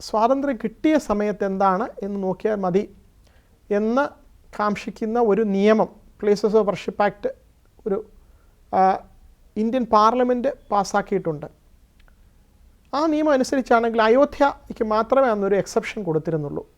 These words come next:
ബാക്കി ഇപ്പം ഗ്യാൻവാബി കേസ് നടക്കുന്നു, അതുപോലെ മധുരയിൽ ശ്രീകൃഷ്ണ ജന്മക്ഷേത്രമാണെന്നൊക്കെ പറഞ്ഞ് ഇപ്പോൾ പുതിയ, പുതിയ,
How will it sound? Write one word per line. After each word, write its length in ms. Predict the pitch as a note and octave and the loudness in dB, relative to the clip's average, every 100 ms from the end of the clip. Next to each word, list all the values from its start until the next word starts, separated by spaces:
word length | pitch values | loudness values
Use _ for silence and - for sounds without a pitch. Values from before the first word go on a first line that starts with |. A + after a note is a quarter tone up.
| F3+ | -4
ബാക്കി 260 | F#3 - A3+ - - _ _ _ _ | -2 -4 -10 -12 -20 _ _ _ _
ഇപ്പം 160 | - F#3 | -4 2
ഗ്യാൻവാബി 480 | G#3 A3 A#3+ A#3+ A#3 G#3+ | 4 6 6 6 4 0
കേസ് 200 | G3 G#3 | 0 -2
നടക്കുന്നു, 440 | F3 E3+ F3+ E3+ F3+ _ _ _ _ G3 | -2 -2 -4 -6 -6 _ _ _ _ 0
അതുപോലെ 440 | G3+ G3 G3+ G3+ - - _ _ _ G3+ | 2 2 2 2 -2 -12 _ _ _ -2
മധുരയിൽ 460 | G3 G#3 A#3 A#3 G#3+ G#3 - _ - - | -2 6 8 8 6 2 -6 _ -20 -2
ശ്രീകൃഷ്ണ 420 | A3 A#3 - A#3 G#3+ - G#3 | 0 0 0 -2 -2 -6 -4
ജന്മക്ഷേത്രമാണെന്നൊക്കെ 880 | G3 G3+ G3+ G3 F#3+ F#3+ F#3 F#3+ F#3+ | -4 -2 -4 -2 0 0 -2 -4 -4
പറഞ്ഞ് 240 | F#3 F#3+ G3 | -2 -4 -4
ഇപ്പോൾ 180 | G#3+ A#3 - _ _ - | -2 -4 -6 _ _ -6
പുതിയ, 320 | B3 C#4 C#4 - - _ _ _ - | 0 0 -2 -8 -20 _ _ _ -2
പുതിയ, 200 | B3 | 0